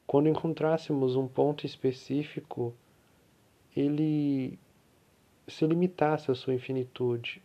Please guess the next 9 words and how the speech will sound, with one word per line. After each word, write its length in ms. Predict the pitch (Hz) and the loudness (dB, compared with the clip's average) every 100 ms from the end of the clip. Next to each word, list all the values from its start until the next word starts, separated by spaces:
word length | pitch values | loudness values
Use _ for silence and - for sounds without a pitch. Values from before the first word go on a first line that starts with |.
| _ | _
ou 180 | 131 143 | 2 2
por 200 | - 143 | 2 2
não 100 | 143 | 2
compreendermos 800 | 156 147 160 160 143 143 139 131 | 2 2 2 4 6 8 8 8
a 80 | |
grande 400 | 131 131 143 151 | 6 8 6 4
escala 540 | 156 - - 135 131 120 | 0 0 2 4 4 2
infinita 640 | 120 117 127 123 120 123 | 0 -2 -2 -2 -2 -2
dele. 340 | 117 117 117 | 0 2 0